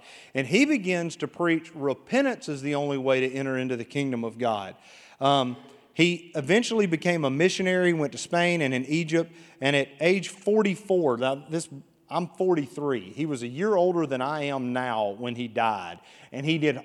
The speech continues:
all of this in this amount of time. And as he lay dying, the last words that came off of his lips, I love this.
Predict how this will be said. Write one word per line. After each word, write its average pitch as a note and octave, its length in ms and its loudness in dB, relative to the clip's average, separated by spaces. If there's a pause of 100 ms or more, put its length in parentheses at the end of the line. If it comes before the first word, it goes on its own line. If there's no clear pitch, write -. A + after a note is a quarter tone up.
(100)
all A3 400 6
of D#3+ 120 0
this D#3 460 2
in C#3+ 220 -2
this E3+ 200 0
amount D3+ 300 -2
of C3 80 -2
time. A#2 460 -4 (360)
And C#3 140 2
as D3+ 160 4
he C#3 120 -2
lay E3+ 380 4
dying, D3+ 600 0
the A#2+ 80 0
last D#3+ 440 -2
words D3 420 2
that C3 140 -6
came C#3+ 280 0
off C#3 220 0
of B2 60 -10
his A#2+ 200 -4
lips, A2+ 440 -4
I B2+ 120 0
love A#2+ 400 0
this. F#2 340 -14